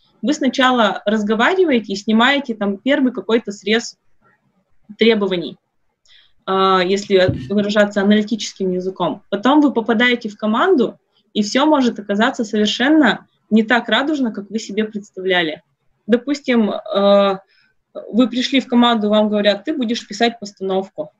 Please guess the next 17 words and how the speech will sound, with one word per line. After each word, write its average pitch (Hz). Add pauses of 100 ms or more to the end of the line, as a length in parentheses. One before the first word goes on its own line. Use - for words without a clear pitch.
(440)
А 202 (120)
вы 247
приходите, 254 (160)
вам 226
говорят: 208
«А 214
ещё 269
ты 339
будешь 226
тестировать, 254 (180)
вести 208
документацию, 214 (580)
э, 185
ну, 226
не 208
знаю, 214
там, 165